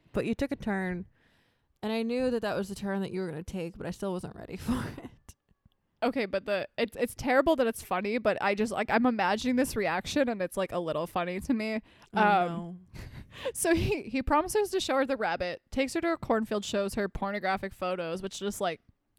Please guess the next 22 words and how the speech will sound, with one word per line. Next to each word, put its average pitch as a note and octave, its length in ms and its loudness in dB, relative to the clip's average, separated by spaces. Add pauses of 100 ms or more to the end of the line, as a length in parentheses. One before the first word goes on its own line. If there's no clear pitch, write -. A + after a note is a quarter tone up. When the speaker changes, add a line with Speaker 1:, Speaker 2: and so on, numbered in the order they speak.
Speaker 2:
what C4 160 -4
an F#4 80 -4
awkward - 420 -4
bitch. - 320 -2
Like, E3+ 140 -6
why G3 160 4
would G3+ 140 2
you F3+ 80 -2
do D3 140 -6
that? D2+ 240 -6
That's A3+ 200 -6
so G3+ 120 4
Speaker 1:
Right. E3+ 120 4
Speaker 2:
weird. E3 300 -2 (720)
And D#4+ 160 4
she F4 180 2
straight E4+ 340 2
up F4+ 160 6
just - 240 -2
faints. - 480 -4
<laughs> - 20 2
She - 40 2